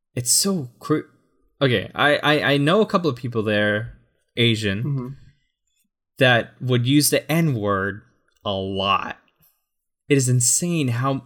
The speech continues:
Speaker 1: how many times they use the N-word.
Speaker 2: Is it 'cause they're comfortable, or are they using it in a, in a bad way?
Speaker 1: It's like, it's like, uh, um, "Damn."
Speaker 2: Oh, okay.
Speaker 1: You know?
Speaker 2: A-, as an, uh, e-, expletive.
Speaker 1: Yeah.
Speaker 2: Yeah.
Speaker 1: But, uh, it,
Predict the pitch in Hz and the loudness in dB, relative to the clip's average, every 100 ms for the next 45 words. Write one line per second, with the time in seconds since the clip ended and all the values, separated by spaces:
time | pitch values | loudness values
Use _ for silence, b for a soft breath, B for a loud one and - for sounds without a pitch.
0 | - - 143 147 143 131 143 123 123 110 | -14 -10 -4 -2 -4 -4 -6 -6 -6 -6
1 | - - 110 117 101 - - 139 139 - | -8 -8 -6 -6 -8 -10 -4 -4 -4 -6
2 | 135 120 - 175 240 262 262 156 143 131 | -8 -8 -8 -8 -8 -8 -4 -2 -2 -2
3 | 131 151 151 143 127 127 120 123 123 117 | -4 -2 -4 -4 -4 -4 -4 -6 -6 -8
4 | - 123 123 110 123 110 - _ _ _ | -8 -6 -4 -4 -6 -8 -12 _ _ _
5 | - 147 175 123 - 143 143 139 123 120 | -2 2 0 0 -4 -2 -2 -2 -2 -2
6 | 113 110 107 92 110 107 104 127 180 214 | 0 0 -4 -6 -6 -6 -4 -2 0 2
7 | 151 110 98 92 87 - 135 127 110 90 | 0 -2 -4 -10 -10 -2 0 0 -4 -10
8 | - - - - - _ - 104 104 104 | -8 -4 -4 -6 -16 _ -12 -6 -2 -2
9 | 120 135 - 143 139 127 127 120 - - | -2 -2 -2 -2 -2 -2 -2 -2 -6 -12
10 | - - - - 156 - 123 110 95 - | -20 -18 -16 -8 -8 -6 -8 -10 -12 -18
11 | _ _ _ _ _ _ _ _ - 131 | _ _ _ _ _ _ _ _ -6 0
12 | 151 98 110 110 _ _ - 120 120 135 | 0 0 -4 -12 _ _ 0 0 0 -2
13 | 117 117 110 127 71 - | 0 0 0 -2 -4 -10